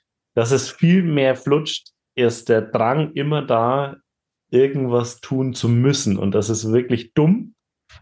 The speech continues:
Und das wissen wirklich auch nur die wenigsten von mir, <laughs> dass ich da so hart mit mir ins Gericht gehe. Ja.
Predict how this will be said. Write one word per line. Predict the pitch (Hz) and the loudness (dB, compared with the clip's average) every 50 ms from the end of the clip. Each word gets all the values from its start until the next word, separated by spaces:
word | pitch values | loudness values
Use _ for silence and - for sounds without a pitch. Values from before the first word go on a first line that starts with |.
| _ 131 - - _ | _ -18 -18 -10 _
Und | 127 117 123 | -2 -2 0
das | 127 123 120 | -2 0 -2
wissen | 123 123 123 131 120 | -2 -2 -2 -2 -2
wirklich | 127 123 123 127 139 | -2 -2 -2 -4 -4
auch | 123 - | -2 0
nur | 165 151 147 | 0 0 0
die | - - 147 123 - | 2 0 -2 0 -2
wenigsten | 123 113 - - 131 131 131 123 - - - 117 120 120 117 131 | -4 -6 -6 -6 -8 -8 -8 -8 -10 -12 -8 -4 -2 -2 0 0
von | 127 113 110 | 0 -2 0
mir, | 113 117 120 127 123 - - _ _ | 0 0 0 -2 -2 -6 -14 _ _
<laughs> | _ _ _ - | _ _ _ -2
dass | 117 110 120 | 0 0 0
ich | 117 | 0
da | 123 120 | 0 0
so | 113 - 120 113 | 0 0 0 0
hart | 113 110 110 - - | 0 -2 -2 -2 -2
mit | 120 113 | -2 0
mir | 110 110 110 | 0 0 0
ins | 107 107 | 0 -2
Gericht | - 104 98 90 - - _ | -2 -2 -2 -2 -6 -8 _
gehe. | 90 85 82 87 95 - | -6 -6 -6 -6 -8 -4
Ja. | 82 113 110 - - - | -2 -2 -2 -2 -4 -12